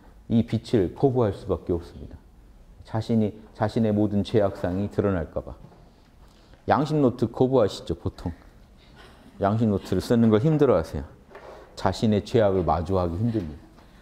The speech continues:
근데 여러분, 하나님 안에 빛 안으로 자꾸 나아가셔야 돼요. 여러분의 모든 선한 행위는 다 그 진리의 빛으로 인해서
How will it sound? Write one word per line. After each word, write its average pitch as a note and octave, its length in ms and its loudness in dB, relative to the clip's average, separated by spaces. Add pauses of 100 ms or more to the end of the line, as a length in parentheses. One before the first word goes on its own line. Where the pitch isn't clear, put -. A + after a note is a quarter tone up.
(680)
근데 G#2+ 120 4
여러분, G#2+ 300 4
하나님 C#3+ 420 2
안에 F2+ 240 0
빛 A2+ 200 2
안으로 G#2 280 2
자꾸 G2 280 -6
나아가셔야 E2+ 600 0
돼요. - 220 -16 (920)
여러분의 F2+ 360 2
모든 A2 340 2
선한 A#2 400 -2
행위는 F2+ 360 -4 (280)
다 E2+ 240 -14 (400)
그 F#2 140 -2
진리의 A2+ 480 2
빛으로 - 1000 -4
인해서 D#2 520 -6